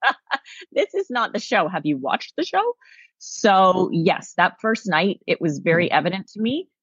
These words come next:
Speaker 1: A-, and again, as I said, I was there in my head thinking like a producer, thinking, "Oh, this has to be, we have to have more. We,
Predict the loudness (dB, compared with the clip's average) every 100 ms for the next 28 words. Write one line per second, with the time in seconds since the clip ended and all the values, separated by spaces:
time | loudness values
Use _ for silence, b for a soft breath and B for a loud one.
0 | _ _ _ -2 2 4 4 4 4 2
1 | 0 0 -2 0 -2 -2 -6 0 2 4
2 | 2 4 2 0 -2 -2 -4 _ _ _
3 | -4 2 2 2 2 2 2 -2 _ _
4 | 0 2 2 2 2 0 0 2 2 2
5 | -2 0 0 2 2 0 -4 _ _ _
6 | _ _ -6 0 2 2 0 0 2 2
7 | 2 2 0 2 0 -2 -4 -2 2 2
8 | 2 2 0